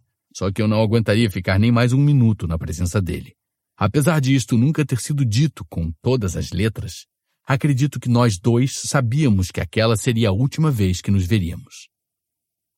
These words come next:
A parte curiosa era que eu já não odiava Trunis, porque finalmente o entendia. Na viagem de volta para casa, diminuí o volume da voz carinhosa na minha cabeça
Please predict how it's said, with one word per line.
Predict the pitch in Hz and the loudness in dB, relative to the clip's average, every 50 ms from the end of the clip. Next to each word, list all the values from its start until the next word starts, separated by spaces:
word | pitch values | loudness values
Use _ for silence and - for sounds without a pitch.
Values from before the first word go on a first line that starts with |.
| _ _ _ _ | _ _ _ _
A | - 117 | -2 0
parte | - 151 160 147 - 143 | 2 0 0 0 -2 0
curiosa | 175 165 131 110 113 127 127 110 95 90 85 - _ _ _ - | 0 2 4 4 4 4 2 2 0 -4 -8 -10 _ _ _ -4
era | 82 - 120 104 | 0 0 0 0
que | - 127 123 | 0 0 0
eu | 120 131 | 2 2
já | 117 117 127 127 | 2 2 2 2
não | 135 131 135 139 | 2 2 4 2
odiava | 143 139 131 143 131 117 131 135 117 107 92 | 2 2 2 2 2 4 2 2 2 0 -2
Trunis, | - - - 107 95 82 76 80 82 - - - - _ _ _ _ _ _ _ | -2 -4 -2 0 0 0 0 -4 -6 -10 -12 -14 -18 _ _ _ _ _ _ _
porque | - 87 - - | -14 -8 -4 -4
finalmente | 127 - 143 139 135 117 98 95 104 110 120 123 - - - 69 | -2 0 0 2 2 2 4 4 4 4 2 2 0 -4 -8 -8
o | 95 98 90 92 | -4 -2 0 0
entendia. | 98 101 - 113 113 104 85 92 104 107 92 82 73 - _ _ _ _ _ _ _ _ _ _ _ _ _ _ _ _ _ _ _ _ | 0 2 2 2 2 2 2 0 0 0 0 -2 -4 -10 _ _ _ _ _ _ _ _ _ _ _ _ _ _ _ _ _ _ _ _
Na | - 92 92 | -4 -2 -2
viagem | 87 101 107 117 117 104 113 | 0 2 2 2 2 2 2
de | 101 104 | 0 0
volta | 90 110 117 123 - 123 | 0 2 0 2 0 0
para | 107 123 110 104 95 | 0 0 0 0 0
casa, | - - 87 90 90 85 90 95 - _ _ _ _ _ - | -2 -2 -2 -2 -2 -2 -4 -6 -10 _ _ _ _ _ -2
diminuí | 113 123 131 139 139 135 143 165 175 | 0 2 2 4 4 4 2 2 2
o | 147 | 2
volume | 135 139 127 131 135 131 113 | 2 2 2 4 4 4 4
da | 117 110 | 2 2
voz | 87 104 104 107 107 | 2 2 0 0 0
carinhosa | - - 104 101 95 95 107 117 117 101 98 90 | 0 0 0 0 0 2 2 2 2 2 0 0
na | 85 85 | 0 0
minha | 87 90 87 | 0 0 0
cabeça | 82 - 85 80 85 90 101 98 - - 107 | -2 -2 -4 -2 -2 -2 -4 -4 -4 -6 -8